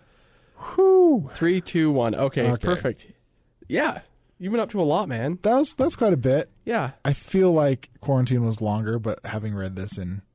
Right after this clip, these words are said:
Speaker 1: whatever seconds, I, it doesn't seem that long.
Speaker 2: Oh, I'm sure that there's so much that we forgot about.
Speaker 1: Yeah. For sure.
Speaker 2: Okay.
Speaker 1: Um, okay.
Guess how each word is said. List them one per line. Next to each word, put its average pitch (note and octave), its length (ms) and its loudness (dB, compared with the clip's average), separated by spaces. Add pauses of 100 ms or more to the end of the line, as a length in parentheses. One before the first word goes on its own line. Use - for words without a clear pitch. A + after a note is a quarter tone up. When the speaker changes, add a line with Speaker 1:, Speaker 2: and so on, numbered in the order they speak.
(260)
Speaker 1:
whatever F#2+ 400 -10 (420)
seconds, F#2 560 -8
I, C#2+ 100 -10 (520)
it A#1+ 140 -16 (220)
doesn't - 200 -16
seem - 200 -16
that G1+ 200 -20
long. A2+ 220 -20
Speaker 2:
Oh, D#3 180 0
I'm D3 320 -2
sure D3 200 -4
that A#2+ 120 -2
there's A#2+ 180 -6
so - 220 -4
much A2 220 -6
that G2 80 -12
we A2+ 100 -10
forgot G#2+ 540 -12 (420)
about. G#2+ 140 -6
Speaker 1:
Yeah. F#2 220 -8 (380)
For G#2 160 -10
sure. F2 300 -10 (160)
Speaker 2:
Okay. B2 240 -6 (240)
Speaker 1:
Um, D3 360 2
okay. D3 360 -2